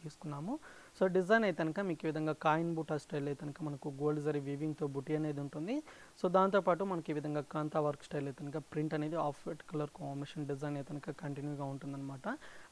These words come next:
And బోర్డర్స్ వచ్చేసరికి మనకు టూ సైడ్స్ కూడా గోల్డ్ జరీ వీవింగ్ బోర్డర్స్ అనేది కంటిన్యూగా ఉంటాయండి. So డిజైన్ మొత్తం కూడా వచ్చేసరికి ఒక లీఫ్ డిజైన్ల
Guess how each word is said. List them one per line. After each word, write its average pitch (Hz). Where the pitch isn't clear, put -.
And 165
బోర్డర్స్ 202
వచ్చేసరికి 160
మనకు 156
టూ 165
సైడ్స్ 156
కూడా 165
గోల్డ్ 147
జరీ 143
వీవింగ్ 151
బోర్డర్స్ 139
అనేది 143
కంటిన్యూగా 143
ఉంటాయండి. 147
So 175
డిజైన్ 202
మొత్తం 170
కూడా 165
వచ్చేసరికి 156
ఒక 147
లీఫ్ 170
డిజైన్ల 151